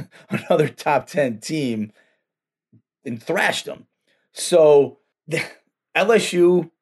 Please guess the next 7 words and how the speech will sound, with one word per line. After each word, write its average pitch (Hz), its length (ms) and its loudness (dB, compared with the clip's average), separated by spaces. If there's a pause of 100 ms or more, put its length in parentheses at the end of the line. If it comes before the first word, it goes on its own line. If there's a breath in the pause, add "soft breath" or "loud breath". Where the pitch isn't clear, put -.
(320)
that 147 320 -2
dilemma 151 400 2
now 139 360 0 (460)
with, 120 420 -8
with 131 160 -8
those 123 180 -4
losses, 131 760 -2